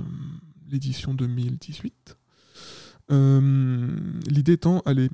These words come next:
à l'époque de com-, de commencer à donner chaque année la, une carte blanche à un photographe dif-, différent qui a son propre style pour couvrir l'événement. Bon, il semblerait que c-, que l'idée n'ait, n'ait pas perduré, <laughs> malheureusement, j'es-, j'espère que c'est pas de ma faute.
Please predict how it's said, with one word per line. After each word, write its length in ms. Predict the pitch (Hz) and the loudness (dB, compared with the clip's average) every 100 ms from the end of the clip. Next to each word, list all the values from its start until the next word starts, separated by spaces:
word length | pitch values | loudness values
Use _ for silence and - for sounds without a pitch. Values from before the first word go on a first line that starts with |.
| - | 0
à 60 | |
l'époque 380 | 135 - 131 160 | 0 2 0 2
de 100 | 139 | 0
com-, 360 | - 143 139 131 | 2 0 0 -2
de 120 | 139 | -2
commencer 540 | 135 143 139 - 160 175 | 0 0 0 0 0 2
à 80 | 139 | 2
donner 320 | 131 139 160 | 2 2 2
chaque 260 | - 143 139 | 0 -2 0
année 180 | 139 | 0
la, 120 | 151 131 _ | 0 -2 _
une 60 | 139 | -6
carte 200 | 131 131 | -4 -2
blanche 260 | 135 143 170 147 | 0 0 -2 -4
à 40 | |
un 120 | 135 | -4
photographe 480 | 135 139 135 131 139 | -4 -4 -4 -6 -8
dif-, 280 | 139 135 - | -10 -12 -12
différent 320 | 139 135 147 | -10 -6 -6
qui 120 | 170 - | -6 -8
a 40 | |
son 100 | - | -8
propre 240 | 139 127 | -6 -6
style 220 | 131 - - | -6 -6 -4
pour 120 | - | -6
couvrir 380 | - 139 139 143 | -8 -6 -4 -2
l'événement. 800 | 139 139 - - - 123 123 156 | -2 -4 -8 -20 -8 -6 -6 -6
Bon, 80 | |
il 80 | 143 | -10
semblerait 540 | - - 139 131 139 151 | -10 -10 -8 -4 -4 -4
que 120 | 139 | -8
c-, 80 | - - - _ _ _ _ _ | -12 -20 -20 _ _ _ _ _
que 240 | - - - - | -10 -8 -6 -6
l'idée 220 | - 69 | -4 -4
n'ait, 100 | - _ | -4 _
n'ait 80 | 143 | -14
pas 160 | - - | -6 -4
perduré, 380 | - 127 143 165 | -2 0 2 4
<laughs> 80 | - | 4
malheureusement, 420 | 135 127 123 143 | 2 0 0 0
j'es-, 120 | 151 123 | 0 0
j'espère 320 | - - - | -2 -6 -6
que 40 | |
c'est 80 | - | -6
pas 60 | 127 | -4
de 60 | |
ma 80 | 135 | -2
faute. 160 | 185 | 0